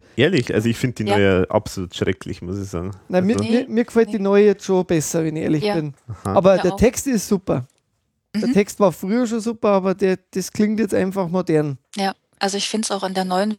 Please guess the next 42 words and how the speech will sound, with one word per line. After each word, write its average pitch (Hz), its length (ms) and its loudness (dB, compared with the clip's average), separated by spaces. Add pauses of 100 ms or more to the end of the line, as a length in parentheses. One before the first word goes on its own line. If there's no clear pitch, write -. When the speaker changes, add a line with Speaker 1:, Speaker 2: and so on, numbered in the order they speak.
Speaker 2:
Version 196 340 -2
ist - 180 -2
es 185 180 -4
richtig 202 340 0
gut 208 200 -8
gesungen 220 480 -2
von 208 220 -4
zweitausendsieben. 214 960 -2 (360)
Und 190 200 -2
ich - 140 0
find 240 300 2
diese 208 420 2
scheinbar 208 460 0
volkstümliche 214 880 -2
Musik, 196 380 -2
die 202 100 2
da 190 140 2
so 196 160 -2
daneben 190 440 0
plätschert, - 480 -2
das 165 100 -4
find - 260 -8
ich, 196 160 -4
diese 190 240 -4
Gegensätze 185 520 -2
find - 200 -4
ich - 140 -4
super. 165 280 -4
Die 156 140 -2
Ironie 175 400 0
ist - 180 0
richtig - 300 -2
toll. - 320 -8 (460)
Speaker 3:
Ja. - 240 0 (180)
Speaker 1:
Aber - 180 4
es 104 120 0
ist 113 120 0
schon 113 240 0
irgendwie 104 240 0
echt - 180 -2
so 98 380 -2
Bontempi, 101 1080 0